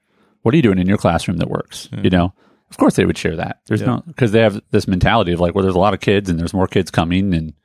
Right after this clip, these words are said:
Speaker 1: know, I'll have more kids next year. And, and so I'm gonna help each other." But there's something about the advisor world
Speaker 2: Mm-hmm.
Speaker 1: that you get a bunch of advisors in a room and it's more about, like,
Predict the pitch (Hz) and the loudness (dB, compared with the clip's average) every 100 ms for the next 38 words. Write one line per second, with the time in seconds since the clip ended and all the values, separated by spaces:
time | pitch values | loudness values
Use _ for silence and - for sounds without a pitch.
0 | _ _ _ _ 110 87 92 98 - 95 | _ _ _ _ -4 0 0 0 0 0
1 | 90 - 98 92 98 - 90 101 90 - | 0 0 -2 0 0 2 2 2 2 2
2 | - - - - _ - _ - 113 107 | 0 -2 -4 -6 _ -20 _ -2 0 2
3 | - 131 185 170 104 95 90 95 - _ | 2 0 0 0 2 2 0 -2 -8 _
4 | _ _ _ _ _ 95 90 87 85 87 | _ _ _ _ _ 0 2 2 0 0
5 | 85 85 82 110 - _ _ _ _ 107 | -2 -2 -2 -4 -8 _ _ _ _ -14
6 | 87 90 87 85 - _ _ _ _ - | -6 -2 0 0 -4 _ _ _ _ -6
7 | 110 104 104 - 98 92 127 120 90 87 | -2 2 2 0 0 2 2 2 0 0
8 | 85 85 90 92 - 95 104 95 87 85 | 0 -2 -2 -4 -4 0 2 4 2 0
9 | 92 85 85 | 0 0 -2